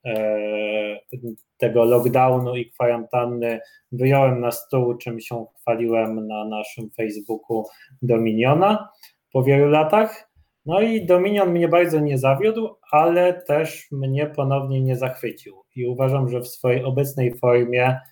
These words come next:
te właśnie Star Realmsy, Hero Realmsy są najlepszym, co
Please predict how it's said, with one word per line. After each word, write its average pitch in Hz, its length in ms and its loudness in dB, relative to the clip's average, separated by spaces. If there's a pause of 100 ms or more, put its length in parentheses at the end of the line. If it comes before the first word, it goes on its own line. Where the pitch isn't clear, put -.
(640)
te 117 300 2
właśnie 117 500 0
Star 143 300 2
Realmsy, 143 520 2
Hero 135 340 0
Realmsy 127 480 -2
są 113 460 -10 (440)
najlepszym, 139 720 -2
co 120 520 2